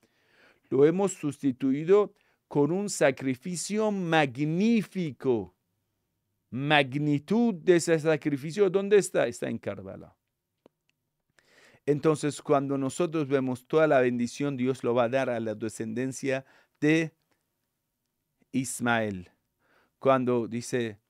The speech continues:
Dios a, eh, Abraham, dice, "Al respecto de a-, Ismael te hemos escuchado, y él va a ser el fructífero, ese bendito. Dios le dará en su descendencia,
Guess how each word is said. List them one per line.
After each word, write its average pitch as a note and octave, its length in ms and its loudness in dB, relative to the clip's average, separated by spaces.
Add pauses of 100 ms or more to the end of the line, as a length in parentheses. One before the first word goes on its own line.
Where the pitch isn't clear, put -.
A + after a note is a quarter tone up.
(320)
Dios A#2+ 540 -4 (260)
a, A#2 160 -2
eh, G#2+ 580 -8
Abraham, A2+ 600 0 (760)
dice, B2+ 320 -2
"Al A#2+ 140 0
respecto C#3 560 -2
de C3+ 140 4
a-, B2+ 200 4 (120)
Ismael C3+ 760 0
te C#3+ 140 -6
hemos C#3 280 -8
escuchado, A#2 840 -4 (1120)
y D3+ 200 4
él D3 300 8
va C#3 160 6
a C3 60 4
ser C3+ 420 -2 (560)
el C3 220 2
fructífero, C3 880 -4
ese A#2+ 260 0
bendito. A#2+ 760 -2 (720)
Dios D3+ 480 4
le C3+ 120 2
dará D3 360 6
en C#3 100 -2
su C3+ 220 -4
descendencia, C3 1200 -2